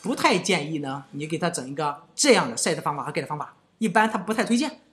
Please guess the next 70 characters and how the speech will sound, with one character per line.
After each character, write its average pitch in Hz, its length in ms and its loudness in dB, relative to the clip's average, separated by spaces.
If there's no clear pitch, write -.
你 175 60 0
完 196 160 6
全 311 80 0
可 302 60 0
以 302 40 2
这 220 60 0
么 202 80 -2
做， 233 160 2
其 - 180 6
他 - 160 8
语 233 120 6
言 175 120 4
都 254 100 6
是 220 100 6
这 196 40 2
么 175 60 0
做 185 100 4
的 190 60 8
啊。 269 300 8
比 226 100 0
方 254 160 8
说 262 80 6
开 262 160 6
发 247 100 8
I 240 120 12
O 233 60 12
S 220 180 8
里 190 100 2
边 175 80 2
的、 180 80 0
开 - 80 2
发 220 160 6
Android 226 180 6
里 196 60 -2
边 190 100 0
很 185 100 -6
多 202 100 -2
语 185 40 -2
言 160 140 -2
都 381 140 4
是 285 100 -2
这 165 60 0
么 131 80 -10
做 135 100 -6
的， - 120 -12
都 403 140 8
这 453 60 10
么 311 60 8
做。 - 260 -6
所 320 220 6
以 320 80 10
说 294 120 8
你 311 120 10
所 269 120 6
听 277 200 6
过 262 80 8
的 220 80 6
什 190 60 0
么 190 60 -4
叫 - 100 -6
set 370 320 6
方 233 160 10
法、 - 180 6
get 349 140 2
方 269 160 10
法， - 400 6
就 247 100 2
是 233 120 4
指 202 180 2
的 269 80 12